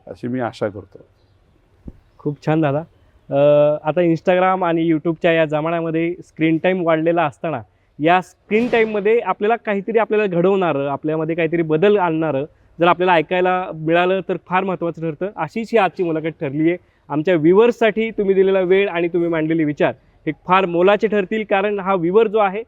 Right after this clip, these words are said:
Speaker 2: हा युवक आहे आणि हा युवक कुठेतरी महत्त्वाकांक्षी युवक आहे की ज्याला या उला-, उद्याचा महाराष्ट्र घडवायचा आहे. आणि या उद्याच्या महाराष्ट्राचं नेतृत्व जर रोहितदादांसारख्या प्रगल्भ नेत्याच्या वैचारिक, अ,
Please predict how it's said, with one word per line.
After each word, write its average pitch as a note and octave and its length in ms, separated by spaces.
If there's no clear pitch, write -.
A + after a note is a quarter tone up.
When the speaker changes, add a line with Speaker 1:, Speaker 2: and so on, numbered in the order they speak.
Speaker 2:
हा G3 100
युवक G#3 400
आहे F3+ 220
आणि F3+ 240
हा F#3 160
युवक F#3 260
कुठेतरी G3 320
महत्त्वाकांक्षी G#3 580
युवक F#3+ 220
आहे F#3+ 100
की - 340
ज्याला F#3 300
या A3+ 140
उला-, G#3+ 380
उद्याचा F#3+ 380
महाराष्ट्र G#3+ 380
घडवायचा D#3+ 500
आहे. D#3 180
आणि F#3+ 180
या G3+ 100
उद्याच्या F#3 420
महाराष्ट्राचं G3 640
नेतृत्व F#3+ 680
जर D3+ 160
रोहितदादांसारख्या F3+ 840
प्रगल्भ F3+ 360
नेत्याच्या E3+ 520
वैचारिक, F#3+ 520
अ, F3 180